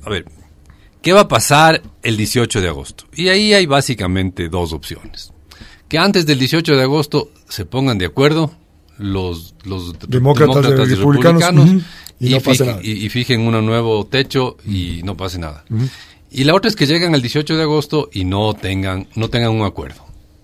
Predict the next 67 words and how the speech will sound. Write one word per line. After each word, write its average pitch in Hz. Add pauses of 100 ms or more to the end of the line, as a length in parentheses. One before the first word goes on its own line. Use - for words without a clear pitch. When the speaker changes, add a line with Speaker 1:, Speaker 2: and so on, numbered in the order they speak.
(140)
Speaker 2:
Sí, 104 (220)
y 131
ahí 147
pasará 139
lo 143
que 127 (200)
pasa, 120
que 113
es 101
básicamente 107
el 95
Speaker 1:
Priorizar. 85
Speaker 2:
tesorero, 113
el 110
Departamento 95
Speaker 1:
Claro. 131
Speaker 2:
del -
Tesoro, 127 (520)
que -
es 117
el, 123
básicamente 113
Speaker 1:
Claro. 107
Speaker 2:
el, -
el -
que 117
lleva 123
las 101
cuentas, 143
va 110
a 107
decir, 113
"Bueno, 113
esto 110
voy 110
a 110
Speaker 1:
A -
ti 123
Speaker 2:
pagar, 147
Speaker 1:
sí, 147
Speaker 2:
eh, 139
Speaker 1:
a -
ti 120
no. 120
Speaker 2:
a -
ti 143
no, 160
espérate 127
un 131
ratito". 139 (580)
Speaker 1:
Claro, 87
a, 92 (220)
o 101
sea, 95
va 107
a 117
decir, 107
lo, 185
lo 196
que 214
pasa 233
en 147
el 135
Ecuador, 135
por 104
ejemplo, 82
¿no? 135